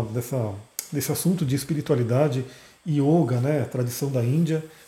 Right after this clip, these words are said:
vai gostar bastante, tá lá nos meus stories, corre lá pra ver. E ler um bom livro antes de dormir, fazer uma meditação, se conectar, pode ser muito interessante. E a gente entra na noite, né, finaliza realmente o nosso dia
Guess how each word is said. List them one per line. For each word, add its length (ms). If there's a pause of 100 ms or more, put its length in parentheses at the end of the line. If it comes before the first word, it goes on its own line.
vai 180
gostar 300
bastante, 400
tá 100
lá 80
nos 100
meus 220
stories, 360
corre 200
lá 120
pra 160
ver. 280 (440)
E 280
ler 160
um 120
bom 200
livro 400 (240)
antes 320
de 80
dormir, 460 (180)
fazer 220
uma 140
meditação, 600
se 200
conectar, 600 (300)
pode 220
ser 120
muito 240
interessante. 680 (400)
E 40
a 40
gente 280
entra 520
na 160
noite, 320
né, 140
finaliza 520
realmente 320
o 40
nosso 220
dia 320